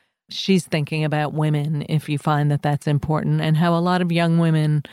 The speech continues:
sort of Republican young women, I would say, are thinking about their futures. But for me, when I look at this site, which has, uh, many different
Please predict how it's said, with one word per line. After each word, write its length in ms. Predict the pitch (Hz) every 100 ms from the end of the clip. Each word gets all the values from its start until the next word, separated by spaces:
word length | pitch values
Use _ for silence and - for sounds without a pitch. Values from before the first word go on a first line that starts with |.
| - _ -
sort 260 | - 330
of 140 | 240 160
Republican 640 | 160 165 160 156 - 151
young 260 | 147 147 147
women, 260 | 151 151
I 120 | 156 156
would 200 | 156 -
say, 340 | 151 151 151 -
are 200 | 151 151
thinking 440 | - 151 - 151
about 440 | 143 156 151 151 - _ _ _
their 400 | 156 160 160 156
futures. 720 | - - 160 - 151 143 - _ _ _ 185
But 180 | 226 208 -
for 120 | 233
me, 440 | 214 262 208 175
when 260 | 156 175 170
I 120 | 165
look 180 | 160 160
at 100 | 151
this 160 | 156
site, 400 | - - 156 156
which 240 | 143 156 -
has, 480 | 147 151 151 143 -
uh, 300 | 151 151 -
many 680 | 156 156 160 160 156 156 147
different 720 | 143 151 - 151 147 -